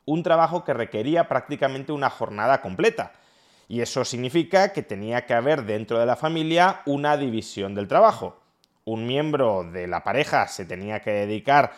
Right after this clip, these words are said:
a trabajar fuera de casa y otro miembro se tenía que dedicar a trabajar dentro de casa. Si los trabajos fuera de casa se consideraban socialmente indignos para las mujeres,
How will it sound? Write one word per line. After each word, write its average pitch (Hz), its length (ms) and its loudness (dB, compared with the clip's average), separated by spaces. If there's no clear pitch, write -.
a 117 100 0
trabajar 107 560 2
fuera 95 300 -4
de 123 100 -2
casa 190 440 2
y 185 140 4
otro 214 220 4
miembro 139 300 -2
se 131 120 -10
tenía 107 280 -6
que 113 100 -2
dedicar 110 360 0
a 120 60 0
trabajar 113 560 0
dentro 101 460 -6
de 110 100 -4
casa. 143 420 0
Si - 220 -4
los 117 180 0
trabajos 143 520 2
fuera 156 520 6
de 247 120 4
casa 123 440 2
se 113 200 -8
consideraban 117 680 0
socialmente 127 840 -2
indignos 131 880 0
para 87 240 -6
las 110 220 -2
mujeres, 160 560 4